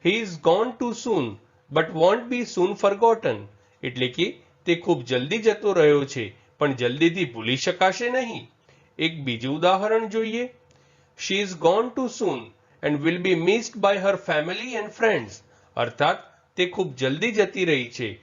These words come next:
અને તેનો પરિવાર અને મિત્રો તેને યાદ કરશે. ફ્રેન્ડ્સ, વધુ માહિતી માટે અમારી વેબસાઇટ meaning in gujarati dot com ની મુલાકાત જરૂરથી લેજો.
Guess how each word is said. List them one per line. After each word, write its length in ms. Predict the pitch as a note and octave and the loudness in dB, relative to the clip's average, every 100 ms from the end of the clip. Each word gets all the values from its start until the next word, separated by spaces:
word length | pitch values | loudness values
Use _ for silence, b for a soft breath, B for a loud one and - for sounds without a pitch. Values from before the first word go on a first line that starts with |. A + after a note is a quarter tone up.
| b _ | b _
અને 160 | C#3 C#3+ | -2 -2
તેનો 380 | C3+ B2+ C#3 C#3+ | 2 2 4 2
પરિવાર 520 | C3+ B2 D3+ F3 A3 | 2 2 2 2 2
અને 300 | - D3+ C#3+ | -2 -4 -2
મિત્રો 440 | A#2+ B2+ - A#3 | -2 -6 2 2
તેને 340 | B3 F3 E3+ F3 | 4 2 4 2
યાદ 260 | C#3+ A#2 - | 2 0 -2
કરશે. 520 | - G#3+ G#3+ F3+ A2 - _ _ _ _ _ _ - | -2 -2 -2 -8 -10 -14 _ _ _ _ _ _ 4
ફ્રેન્ડ્સ, 400 | C#3+ - - - _ _ | 4 4 -2 -12 _ _
વધુ 260 | B2 B2+ A#3 | 4 6 8
માહિતી 320 | G#3+ F3+ - | 6 6 4
માટે 260 | D#3 C#3 C3+ | 2 4 4
અમારી 300 | B2 B2 A2+ | 6 4 4
વેબસાઇટ 440 | A2 - D#3+ F#3 - _ _ | 2 4 2 2 -4 _ _
meaning 340 | A#2+ E3 A#3+ B3+ | 4 6 6 2
in 60 | G3+ | 0
gujarati 380 | D#3 D3 C#3 C3+ A#2+ | 2 4 2 4 4
dot 180 | A2+ - | 4 2
com 140 | A2+ | 2
ની 240 | B2+ C4 - _ | 2 -2 -4 _
મુલાકાત 460 | A#2 A#2+ A#2 D3+ E3+ | 2 4 6 4 2
જરૂરથી 400 | B2 A#2 A2+ F3 | 2 0 0 2
લેજો. 340 | G3 G3+ D#3 | 6 6 4